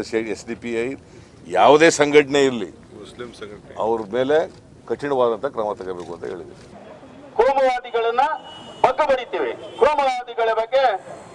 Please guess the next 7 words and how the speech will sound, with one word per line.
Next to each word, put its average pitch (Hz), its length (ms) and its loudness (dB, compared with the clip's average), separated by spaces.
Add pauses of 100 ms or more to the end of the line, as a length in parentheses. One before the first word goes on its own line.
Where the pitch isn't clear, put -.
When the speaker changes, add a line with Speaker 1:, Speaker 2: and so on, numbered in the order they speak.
(160)
Speaker 3:
ಸರಿಯಾದಂತ 247 680 0
ಕ್ರಮನ 247 460 2
ತೆಗೆದುಕೊಳ್ತೀವಿ 214 600 -2
ಅಂತ 214 100 0 (100)
ಮುಖ್ಯಮಂತ್ರಿ 196 460 -2
ಕೂಡ 196 120 2
ಹೇಳಿದ್ರು. 160 360 2